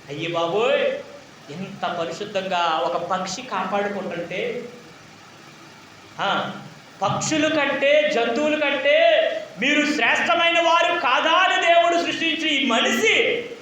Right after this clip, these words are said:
పాపాన్ని ఎందుకు అంటించుకుంటున్నారయ్యా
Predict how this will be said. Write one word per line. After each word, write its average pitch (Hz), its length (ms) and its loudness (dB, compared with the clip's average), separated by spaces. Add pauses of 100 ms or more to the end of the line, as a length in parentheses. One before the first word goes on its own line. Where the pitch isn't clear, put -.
(840)
పాపాన్ని 247 520 0
ఎందుకు 269 360 0
అంటించుకుంటున్నారయ్యా 208 1200 -2